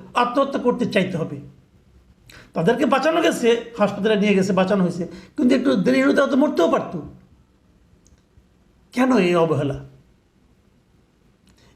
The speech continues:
এই অবহেলা নিয়ে কেউ কথা বলছে না। ওরা না এখন অবহেলিত হয়ে গেছে, ওদের এই ত্যাগ মূল্যহীন হয়ে গেছে, ওদের নিয়ে হাসি তামসা করা হয়। এর চেয়ে লজ্জার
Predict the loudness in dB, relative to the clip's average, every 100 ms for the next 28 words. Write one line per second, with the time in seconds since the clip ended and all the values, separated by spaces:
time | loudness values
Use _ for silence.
0 | _ -2 2 4 2 0 -2 0 0 0
1 | 0 -2 -6 -8 -10 -12 _ _ _ _
2 | _ _ _ _ _ 0 2 2 0 -2
3 | -8 -4 -4 0 2 4 2 0 -4 -4
4 | -4 -6 -8 -14 -16 -20 _ _ _ _
5 | _ _ _ -2 2 4 4 4 2 -2
6 | -14 -20 _ 0 2 2 0 -4 2 4
7 | 6 4 4 4 4 4 0 -4 -10 -14
8 | -18 -4 0 2 0 -2 0 2 2 2
9 | 0 0 0 -2 -8 -12 -20 _ _ _
10 | _ _ _ _ _ _ _ _ _ _
11 | 0 2 2 2 2 -2